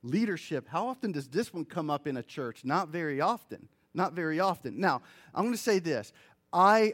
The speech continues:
I do believe that this is factual. I have read more books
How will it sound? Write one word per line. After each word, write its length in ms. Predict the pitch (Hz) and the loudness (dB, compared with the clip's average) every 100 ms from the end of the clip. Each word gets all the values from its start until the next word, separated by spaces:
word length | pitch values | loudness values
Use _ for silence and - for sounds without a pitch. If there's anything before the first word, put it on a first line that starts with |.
| - | 0
I 120 | 165 | 0
do 220 | 147 202 196 | 0 -6 -4
believe 340 | 196 196 156 | -4 -4 -6
that 100 | 143 | -8
this 140 | 165 | -8
is 100 | 151 | -8
factual. 540 | - 151 131 - 120 113 _ _ _ 160 | -4 -2 -2 -4 -16 -16 _ _ _ 4
I 160 | 202 | 4
have 200 | 240 190 | 4 0
read 240 | 190 196 175 | 0 0 0
more 360 | 175 180 233 | 0 0 -2
books 440 | 190 208 185 160 | -2 0 0 -2